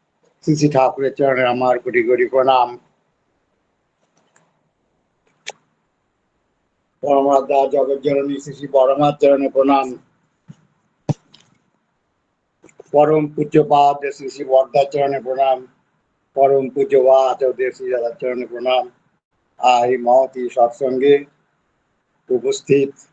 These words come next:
ইষ্টপ্রাণ দাদা ও মায়েদের আমার যথাযোগ্য স্থানে প্রণাম, শ্রদ্ধা ও ভালোবাসা রইল।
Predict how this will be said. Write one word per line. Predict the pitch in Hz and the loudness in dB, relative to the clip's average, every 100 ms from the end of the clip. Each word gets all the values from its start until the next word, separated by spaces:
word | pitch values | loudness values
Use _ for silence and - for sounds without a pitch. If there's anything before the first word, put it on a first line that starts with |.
| _ _ _ _ _ _ _ _ _ _ _ | _ _ _ _ _ _ _ _ _ _ _
ইষ্টপ্রাণ | 139 135 147 143 135 127 131 | -8 -2 -2 2 2 2 2
দাদা | 123 123 131 | 2 4 4
ও | 131 | 4
মায়েদের | 123 123 127 127 127 | 0 0 0 -2 -4
আমার | 123 120 123 117 - | -4 -6 -6 -6 -8
যথাযোগ্য | 120 135 127 123 113 117 | -4 0 0 -2 -8 -10
স্থানে | 127 - 127 127 123 120 _ _ _ | -10 -2 0 0 -4 -6 _ _ _
প্রণাম, | - 123 127 123 127 113 - | -2 0 2 0 -2 -8 -8
শ্রদ্ধা | - 117 104 123 | -4 -2 0 2
ও | 123 113 | 2 2
ভালোবাসা | 113 117 113 113 117 | 0 0 -8 -10 -8
রইল। | 113 113 135 | -8 -6 -10